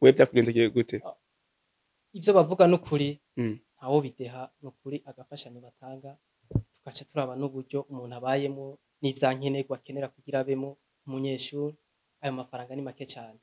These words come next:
Speaker 1: Mm.
Speaker 2: Jewe, novuga naragerageje kuyabamwo, nyene no muhira,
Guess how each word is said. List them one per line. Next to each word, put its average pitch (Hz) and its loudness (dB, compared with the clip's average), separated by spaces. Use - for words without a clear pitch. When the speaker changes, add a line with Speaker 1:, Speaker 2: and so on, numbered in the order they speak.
Speaker 1:
Mm. 107 -4
Speaker 2:
Jewe, 165 0
novuga 135 -4
naragerageje 143 2
kuyabamwo, 165 4
nyene 165 2
no 160 0
muhira, 165 4